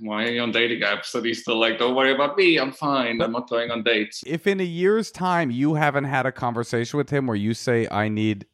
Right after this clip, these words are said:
Speaker 2: us to be exclusive," then yeah, there's a red flag and it's you. <laughs> It's your self-esteem. Why have you not had a conversation where you're like, "We've been dating for a year. I need this to be exclusive"? It's very,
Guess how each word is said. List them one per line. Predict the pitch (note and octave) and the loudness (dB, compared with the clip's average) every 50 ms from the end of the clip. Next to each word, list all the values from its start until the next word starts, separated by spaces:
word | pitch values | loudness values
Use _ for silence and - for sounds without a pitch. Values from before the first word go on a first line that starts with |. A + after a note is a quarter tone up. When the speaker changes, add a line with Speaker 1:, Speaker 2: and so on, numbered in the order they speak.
| - | -2
Speaker 2:
us | G#2 G#2+ G#2+ - | -2 -2 -2 -2
to | - A2+ | -4 -2
be | G2+ G#2+ | -2 -2
exclusive," | G2+ - - - - A2 A2 C3 C3 - E3+ E3 E3+ D#3+ - _ _ _ _ - | -2 -2 -6 -8 -4 -2 0 0 0 0 0 0 0 -2 -4 _ _ _ _ -2
then | A2+ A#2+ A#2+ | 0 2 2
yeah, | B2 C3+ C#3 C3 | 4 4 4 4
there's | A#2+ A#2+ B2 A#2 | 4 4 2 0
a | A#2 G#2+ | 0 0
red | G#2 A2+ A#2 G#2+ | 0 0 0 0
flag | - - - A#2 A#2 A#2+ A#2 G#2 F2+ | -2 -4 0 2 2 2 2 2 0
and | F#2+ F#2+ | -2 -4
it's | F#2 - - | -4 -6 -10
you. | F#2 F2+ F#2 G#2+ B2 C3+ G#2+ D2+ C2 - - | -10 -4 -2 0 2 2 0 0 -2 -6 -10
<laughs> | G2 - - | -12 -12 -10
It's | A#2 - A#2 - | -10 -8 -4 -2
your | B2+ C#3 | 0 0
self-esteem. | - - - C#3 G#2+ A2+ - B2 A#2+ - - - - - C3+ A#2 F2 F2 - - E3 C#3+ - | -2 -2 -2 -2 -2 0 -2 -4 -6 -6 -4 -4 -2 0 0 -2 -2 -4 -8 -12 -16 -14 -6
Why | A2 A2+ A#2+ B2+ C#3 | 0 2 4 4 4
have | C#3 C3+ G#2+ G#2+ | 2 2 0 0
you | A#2 A2 | 0 0
not | G#2+ A#2 A#2 - - | 2 2 0 2 0
had | A2 G2+ | 0 -2
a | A2 | -2
conversation | - - A#2 A#2+ G2+ G2 F#2 - B2+ B2 B2 A#2 B2 A2+ | -2 -2 -2 -2 -2 -6 -6 -2 -2 -2 0 0 -2 -2
where | G2 G2 | 0 0
you're | G2 F#2+ | 0 0
like, | F#2 F#2+ F#2+ F#2 F2+ - - - - - | 0 0 -2 -2 -4 -8 -14 -20 -12 -2
"We've | - B2+ B2+ A#2 | 2 2 2 4
been | A#2+ A#2 A2+ | 2 0 2
dating | A2 A2+ A#2 A#2 A#2 A2 | 2 2 2 2 0 -2
for | G2 - A2 | -2 0 0
a | G#2 G2+ | 0 2
year. | G2 A2+ B2 A#2+ A2 G#2 G2 F#2+ | 2 2 2 4 4 2 2 0
I | F2+ G#2 G#2+ | -2 -2 -2
need | G#2+ G#2+ G#2 F#2 | -2 -2 -2 -2
this | G2+ G#2 - | -4 -6 -6
to | - G#2+ | -6 -6
be | F#2 F#2+ | -6 -6
exclusive"? | F#2 - - - C3 C#3 C3+ G#2 F2 D2+ | -6 -6 -8 -4 -2 -2 0 -2 -4 -8
It's | - - - - | -8 -10 -10 -6
very, | - A#3 G3 E3 - | -2 0 0 0 -2